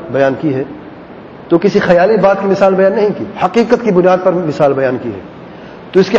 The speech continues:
حقیقت ہے، اسی اللہ تعالیٰ نے مثال بیان کیا قیامت کے دن، ورنہ آپ قرآن مجید پورا اٹھا کے دیکھ لیں،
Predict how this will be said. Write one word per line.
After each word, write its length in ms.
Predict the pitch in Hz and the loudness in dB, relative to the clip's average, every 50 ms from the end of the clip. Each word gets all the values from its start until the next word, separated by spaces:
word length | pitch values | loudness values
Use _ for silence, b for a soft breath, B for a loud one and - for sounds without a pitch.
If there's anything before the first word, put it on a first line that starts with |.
| 180 | 0
حقیقت 420 | 196 214 220 208 202 - 202 196 - | 2 2 2 0 2 0 -2 0 2
ہے، 160 | 185 214 254 - - - | 2 2 2 0 -2 -4
اسی 200 | 247 220 - 240 | -4 0 2 2
اللہ 100 | 226 214 | 2 2
تعالیٰ 260 | 202 208 196 196 190 | 2 2 2 2 2
نے 60 | 185 | 2
مثال 280 | 180 165 185 180 170 165 | 0 2 2 2 2 2
بیان 220 | 147 156 151 147 | 2 0 0 0
کیا 140 | 143 165 156 - | 0 0 0 0
قیامت 240 | 139 135 131 131 123 - | 0 -2 0 -2 -4 -4
کے 60 | - | -4
دن، 120 | 123 120 120 104 - - - - - - - - - - | -4 -4 -4 -8 -8 -16 -20 -20 -20 -20 -20 -18 -6 0
ورنہ 140 | 135 170 185 | 2 4 4
آپ 180 | 190 190 - 185 | 4 2 2 2
قرآن 180 | 185 196 196 | 2 2 2
مجید 180 | 196 202 196 202 | 2 0 0 2
پورا 140 | 226 247 240 | 2 2 2
اٹھا 200 | 208 190 185 175 | 2 2 2 2
کے 100 | 160 156 | 2 2
دیکھ 200 | 147 143 143 143 | 0 0 0 -2
لیں، 100 | 127 | -6